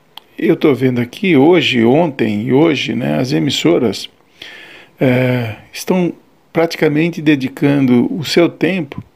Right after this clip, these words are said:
a esse evento. Não foi um atentado, foi um acidente. Vitimou pessoas, infelizmente. Só que no Brasil tá morrendo mil e quinhentos por dia. Hoje, vinte e quatro horas,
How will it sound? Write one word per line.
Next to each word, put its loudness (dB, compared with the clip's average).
a 0
esse 2
evento. -2
Não 2
foi 0
um 4
atentado, 0
foi 2
um 2
acidente. -2
Vitimou 4
pessoas, 2
infelizmente. -2
Só 0
que 0
no 4
Brasil 0
tá 0
morrendo 0
mil 4
e 4
quinhentos 0
por 0
dia. 0
Hoje, 4
vinte -2
e -10
quatro -2
horas, 0